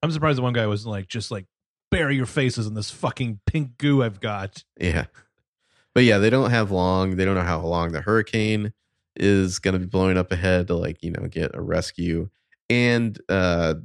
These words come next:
Speaker 2: Lieutenant Coffey, the, the lead Navy seal guy, is, like, slowly losing his mind because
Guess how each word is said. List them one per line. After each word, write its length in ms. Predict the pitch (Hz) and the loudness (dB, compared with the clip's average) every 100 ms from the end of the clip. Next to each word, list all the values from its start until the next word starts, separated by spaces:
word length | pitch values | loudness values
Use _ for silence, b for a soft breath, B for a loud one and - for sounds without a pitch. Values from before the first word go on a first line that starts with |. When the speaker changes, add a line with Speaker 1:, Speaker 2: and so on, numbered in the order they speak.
| - _ _ _ _ - - - | -14 _ _ _ _ -20 -16 -6
Speaker 2:
Lieutenant 400 | 107 - 107 - | -6 -2 -2 -2
Coffey, 540 | - 101 92 90 82 | -2 -2 0 -2 -2
the, 340 | 82 82 80 50 | -2 0 0 -2
the 80 | 82 | -4
lead 220 | 90 82 | -4 -2
Navy 200 | 80 76 | -4 -4
seal 180 | - 78 | -6 -4
guy, 200 | 73 71 | -2 -2
is, 240 | 71 - | -4 -6
like, 120 | 73 | -8
slowly 400 | - 98 92 85 | -4 -2 0 -2
losing 400 | 78 85 78 87 | -2 -4 -4 -6
his 160 | 76 80 | -8 -8
mind 440 | 78 73 73 60 | -8 -6 -6 -8
because 480 | 73 - 67 - | -12 -10 -10 -10